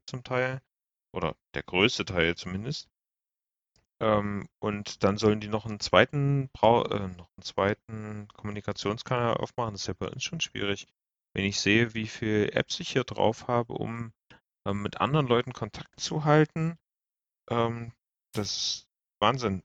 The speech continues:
Und wie viele Apps denn ich in den letzten Wochen benutzt habe auch, um, äh, Videokonferenzen zu benutzen. Und da gibt's ja,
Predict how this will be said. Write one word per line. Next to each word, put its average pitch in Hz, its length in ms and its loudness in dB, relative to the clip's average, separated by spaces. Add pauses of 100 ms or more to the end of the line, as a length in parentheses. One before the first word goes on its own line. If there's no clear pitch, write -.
Und 107 200 -8
wie 110 80 -6
viele - 180 -4
Apps - 220 -2
denn 117 260 -10
ich - 160 -10
in 120 80 -4
den 101 140 -2
letzten 107 480 -2
Wochen 135 340 -2
benutzt 131 480 -10
habe 127 300 -6
auch, 123 360 -4 (840)
um, 107 520 0 (140)
äh, 101 180 -4
Videokonferenzen 123 1040 -2
zu 101 400 -8
benutzen. 98 540 -6 (1200)
Und 104 100 -4
da 104 100 4
gibt's - 300 -4
ja, 113 240 6